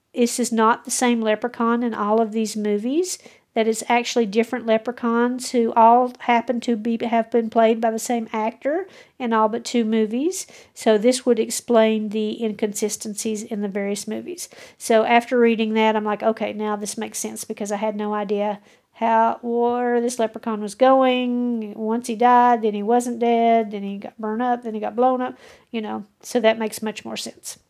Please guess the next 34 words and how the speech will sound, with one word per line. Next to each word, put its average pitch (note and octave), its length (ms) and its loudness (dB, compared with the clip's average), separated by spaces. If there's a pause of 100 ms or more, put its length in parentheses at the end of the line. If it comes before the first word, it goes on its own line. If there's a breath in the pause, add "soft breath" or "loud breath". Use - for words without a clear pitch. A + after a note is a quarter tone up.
(1160 soft breath)
So A#3 440 8
for A#3+ 480 8
the, A3+ 500 2
uh, A3 220 6
as A3 260 2
usual D4 560 2
for C#4+ 140 2
the B3 80 0
plot, B3+ 320 4
I'm A#3+ 100 -2
gonna A3 160 0
read G#3+ 160 4
the G#3 100 -2
I G#3+ 180 2
M G#3 180 -2
D G#3 120 -2
B A3 320 -4
brief G#3+ 320 -2
synopsis A#3 600 -2
and G#3+ 240 -4
then G#3+ 100 -4
just G#3 220 -6
talk G3+ 240 -8
about A3 220 -8
the G#3 80 -10
movie A3 320 0
real A3+ 160 2
quick A3+ 280 -4
since G#3 240 -8
there's G#3 160 -6
so G#3+ 160 -6
many G#3 320 -4
of G#3+ 200 -8
them. A#3 260 -14